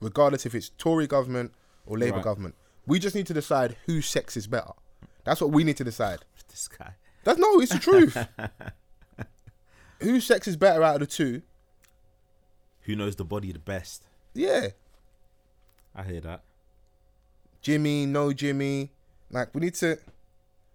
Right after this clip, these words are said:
Speaker 1: you know, who do we trust more to go raw with us?
Speaker 2: Mad. Hey, boy, I mean, from, um,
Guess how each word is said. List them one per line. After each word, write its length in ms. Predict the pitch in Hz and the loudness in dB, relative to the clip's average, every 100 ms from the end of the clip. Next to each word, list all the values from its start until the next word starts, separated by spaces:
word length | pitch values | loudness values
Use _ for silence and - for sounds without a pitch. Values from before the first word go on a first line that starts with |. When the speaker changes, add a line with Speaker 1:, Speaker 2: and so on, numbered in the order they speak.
| - | -10
Speaker 1:
you 60 | 135 | -6
know, 200 | 117 147 | -6 -2
who 100 | 170 | -2
do 80 | 190 | 0
we 80 | 185 | -2
trust 320 | - 175 - | -2 -2 -2
more 240 | 139 98 - _ _ _ - | -6 -6 -10 _ _ _ -10
to 100 | 135 | 0
go 180 | 139 | 2
raw 220 | 131 147 143 | 4 4 4
with 160 | 117 | 4
us? 340 | 101 - - - - | -2 -6 -14 -16 -16
Speaker 2:
Mad. 800 | 82 98 117 117 110 101 90 78 - - - _ - - - _ _ _ _ _ _ _ _ _ _ _ _ | -10 -4 0 0 0 -2 -6 -10 -16 -20 -20 _ -20 -20 -20 _ _ _ _ _ _ _ _ _ _ _ _
Hey, 460 | 120 127 107 95 82 | -8 -4 -2 -4 -6
boy, 400 | - 107 104 92 80 | -4 -2 0 -2 -6
I 60 | 104 | -10
mean, 480 | 117 123 117 113 - _ _ _ _ _ _ - - - - - _ _ _ _ _ _ _ | -8 -8 -8 -10 -16 _ _ _ _ _ _ -20 -20 -20 -20 -20 _ _ _ _ _ _ _
from, 520 | - - 123 131 127 117 | -20 -10 -6 -4 -6 -10
um, 600 | - 101 101 98 95 87 | -8 -6 -4 -4 -8 -12